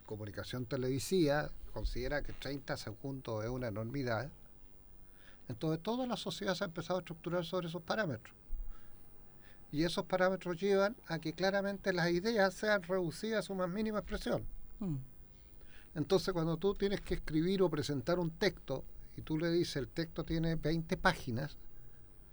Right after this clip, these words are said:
Speaker 1: a que te dice, "¿Y eso quién lo va a leer?".
Speaker 2: Mándate un power.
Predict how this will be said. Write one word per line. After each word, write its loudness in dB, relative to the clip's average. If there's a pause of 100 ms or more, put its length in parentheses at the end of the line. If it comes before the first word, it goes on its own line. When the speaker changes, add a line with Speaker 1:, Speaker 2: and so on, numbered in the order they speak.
(220)
Speaker 1:
a 0
que 0
te -2
dice, 0
"¿Y 2
eso 0
quién 2
lo 4
va 4
a 2
leer?". 0 (1080)
Speaker 2:
Mándate 4
un 2
power. 6